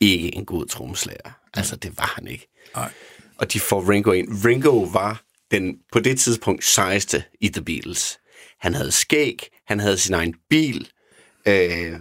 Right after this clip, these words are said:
Speaker 1: han var ældre end de andre. Altså, han var det sejeste medlem af The Beatles, men han, for søren, han kunne også spille trommer.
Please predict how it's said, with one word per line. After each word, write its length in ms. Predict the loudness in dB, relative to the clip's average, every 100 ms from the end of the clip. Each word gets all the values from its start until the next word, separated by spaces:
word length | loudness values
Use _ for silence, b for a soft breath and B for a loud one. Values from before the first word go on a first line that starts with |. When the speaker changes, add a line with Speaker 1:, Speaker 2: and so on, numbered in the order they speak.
| -14 -10
Speaker 1:
han 640 | -2 0 0 0 0 -2 -6 _
var 120 | 0 4
ældre 520 | 2 2 2 2 2
end 120 | 0
de 160 | 0 2
andre. 340 | 0 -2 -4 -6 b b
Altså, 160 | -6 2
han 200 | 2 2
var 120 | 0
det 120 | 0
sejeste 500 | 0 2 0 0 0
medlem 420 | 2 4 2 0
af 80 | -2
The 100 | -6 -6
Beatles, 400 | -4 -2 -2 -6 B B B
men 180 | 0 0
han, 140 | 0 -4
for 160 | -2
søren, 520 | 2 2 2 2 0
han 120 | -2 -10
kunne 140 | -10
også 100 | -10
spille 220 | -12 -16
trommer. 340 | -14 -14 -16